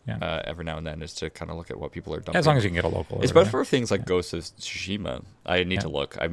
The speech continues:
Speaker 2: I was many, meaning to look because
Speaker 1: Oh, I'm sure
Speaker 2: a
Speaker 1: that's
Speaker 2: lot of
Speaker 1: sitting around
Speaker 2: people
Speaker 1: for
Speaker 2: just,
Speaker 1: twenty bucks.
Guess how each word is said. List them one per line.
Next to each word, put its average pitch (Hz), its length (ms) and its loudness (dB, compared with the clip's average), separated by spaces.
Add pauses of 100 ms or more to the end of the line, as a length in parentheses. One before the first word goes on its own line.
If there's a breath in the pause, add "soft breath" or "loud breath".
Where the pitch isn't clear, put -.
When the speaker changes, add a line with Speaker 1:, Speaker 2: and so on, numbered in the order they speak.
Speaker 2:
I 90 120 0
was 85 260 -2
many, 87 340 -2
meaning 87 220 -6
to 76 80 -8
look 71 160 -2
because 98 420 0
Speaker 1:
Oh, 156 80 6
I'm 110 80 4
sure - 160 2
Speaker 2:
a 160 60 4
Speaker 1:
that's 113 100 6
Speaker 2:
lot 113 240 12
of 117 60 10
Speaker 1:
sitting 87 100 6
around 85 80 6
Speaker 2:
people 95 160 8
Speaker 1:
for 92 60 4
Speaker 2:
just, 87 240 4
Speaker 1:
twenty 92 180 2
bucks. 101 320 -2